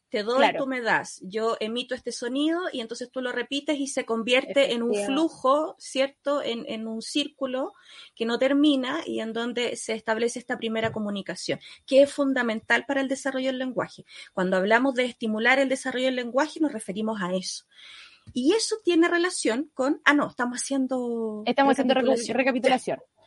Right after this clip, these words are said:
Speaker 2: Después vamos a eso. Y
Speaker 1: Vamos.
Speaker 2: después, y estábamos ahora hablando del juego autoexploratorio.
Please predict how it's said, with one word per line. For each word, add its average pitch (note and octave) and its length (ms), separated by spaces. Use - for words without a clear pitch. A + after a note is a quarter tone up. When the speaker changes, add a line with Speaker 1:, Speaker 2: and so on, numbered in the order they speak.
Speaker 2:
Después C#4+ 300
vamos D#4+ 240
a - 20
eso. - 180
Y A#3+ 100
Speaker 1:
Vamos. B3+ 160
Speaker 2:
después, E4 360
y C4+ 120
estábamos E4 380
ahora E4 280
hablando F4 400
del F4 340
juego D4+ 400
autoexploratorio. B3+ 920